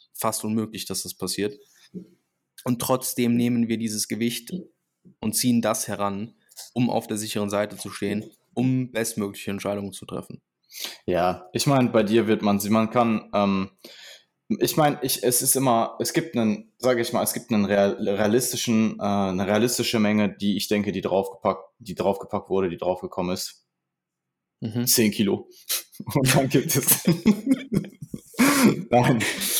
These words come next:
Speaker 2: es gibt eine, es gibt eine
Speaker 1: Also
Speaker 2: realistische, es gibt eine realistische Menge, es gibt einen sehr konservativen Guess und es gibt halt den konservativsten Guess und das ist einfach altes Stage Weight.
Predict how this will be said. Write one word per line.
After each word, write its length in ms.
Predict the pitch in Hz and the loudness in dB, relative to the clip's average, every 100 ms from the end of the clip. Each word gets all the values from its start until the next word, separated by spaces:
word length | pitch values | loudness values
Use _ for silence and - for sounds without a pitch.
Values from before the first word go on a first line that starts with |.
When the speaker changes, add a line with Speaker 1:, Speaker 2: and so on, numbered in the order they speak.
| - - | -2 2
Speaker 2:
es 120 | - | 4
gibt 200 | 165 - | 4 6
eine, 200 | 117 110 - - | 4 2 -2 2
es 100 | - | 4
gibt 160 | 139 | 4
eine 100 | 123 | 6
Speaker 1:
Also 120 | 113 | 8
Speaker 2:
realistische, 600 | 110 143 - - 131 - _ _ _ _ - | 8 6 2 2 0 -2 _ _ _ _ 0
es 140 | - | 2
gibt 200 | 175 - | 2 4
eine 160 | 127 120 | 6 8
realistische 520 | 120 151 - 151 156 | 8 6 2 2 2
Menge, 360 | 139 143 139 - | 4 2 2 0
es 140 | - | -2
gibt 160 | - 117 | 0 2
einen 80 | |
sehr 160 | 104 113 | 4 4
konservativen 720 | 113 117 117 110 110 117 110 | 4 2 4 4 2 2 4
Guess 280 | 101 110 - | 6 4 4
und 160 | - 101 | 0 -2
es 100 | - | 0
gibt 180 | 104 107 | 0 2
halt 200 | 92 98 | 2 0
den 180 | 92 | -2
konservativsten 720 | - 107 101 92 - 95 - 92 | 2 2 4 0 -2 -4 -2 2
Guess 220 | 95 - | 2 2
und 60 | |
das 160 | 92 - | 0 0
ist 100 | 82 | 0
einfach 260 | 78 82 82 | 0 0 0
altes 220 | 82 - | 0 -2
Stage 220 | 62 58 | -2 -4
Weight. 240 | - - | -8 -10